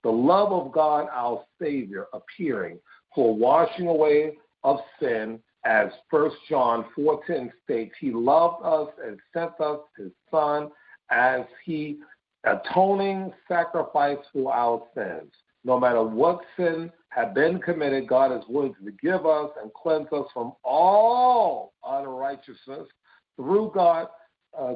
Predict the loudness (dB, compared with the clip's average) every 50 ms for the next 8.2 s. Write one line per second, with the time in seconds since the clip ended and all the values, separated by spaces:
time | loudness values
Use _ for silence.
0 | -8 _ _ -16 0 2 4 4 4 2 -4 -10 -14 _ _ _ _ _ -2 0
1 | 2 2 2 0 -2 -12 _ _ _ _ _ _ _ _ _ _ -4 -2 0 0
2 | 0 -2 -4 -6 -6 -6 -6 -6 -6 -8 -6 0 2 4 4 4 2 0 -4 -10
3 | -14 -20 _ _ _ _ -6 -4 -4 -2 -2 -2 -2 -2 -4 -8 -10 -12 -14 _
4 | _ _ _ 0 2 4 4 2 2 2 2 2 2 0 -2 2 2 4 4 4
5 | 0 -2 -6 -8 -10 -6 -2 -2 -2 -2 -2 -6 -6 -4 -2 -2 -2 -2 -4 -8
6 | -10 -14 -16 _ -10 -2 0 2 4 4 4 2 0 -2 -4 -4 -4 -4 -8 -12
7 | _ -4 -2 -2 -2 -2 -4 -10 _ _ 4 4 4 4 4 0 0 0 0 0
8 | 0 -2 -4